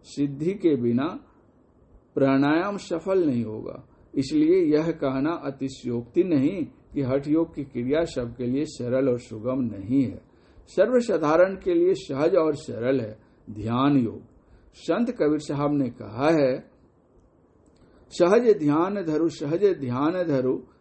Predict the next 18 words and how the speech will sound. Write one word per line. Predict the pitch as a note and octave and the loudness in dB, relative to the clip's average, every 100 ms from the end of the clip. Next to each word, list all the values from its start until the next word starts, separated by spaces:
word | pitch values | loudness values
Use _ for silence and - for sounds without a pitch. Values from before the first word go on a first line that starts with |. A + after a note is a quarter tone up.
| - | -10
गुरु | A#2 D#3+ A#3 | 0 2 2
के | A#3 G3+ | 4 4
वचन | D#3+ D3+ D#3 D#3 | 4 0 -2 -4
समाई | D#3+ C3+ A#2 A#2 C#3+ F#3+ | -4 -6 -4 0 4 4
हो, | D3 A#2 A#2 - - _ - | 4 0 -4 -8 -20 _ -6
मैली | A#2 C3+ G#3+ A#3+ F#3 | 0 4 4 2 -4
चित | - E3+ - | -2 -2 -2
चराचित | E3 C#3+ C3+ D3+ E3+ E3 D#3+ E3 | -6 -4 -2 -2 -2 -4 -4 -4
राखो, | C#3+ B2 A#2+ C3 B2 C3 - - - | -4 -4 -4 -2 0 -2 -8 -16 -4
रहो | B2+ D#3+ A#3 | 0 4 4
दृष्टि | G#3+ D3+ D3 - D3 C3+ | 2 -2 -8 -4 -2 0
लौलाई | B2+ B2 A#2+ A2 A2 C3 C3 | 0 0 -2 -4 -4 -2 -2
हो।" | G#2 - _ _ _ - | -4 -14 _ _ _ -10
यह | A2+ C3+ E3+ | -2 0 0
ध्यान | A2+ A2+ A#2+ D3+ | -2 -8 -4 -2
की | F#3 F3 | -2 -4
क्रिया | D3 A#2+ A#2+ | -4 -6 -6
है। | A2+ G#2+ | -8 -14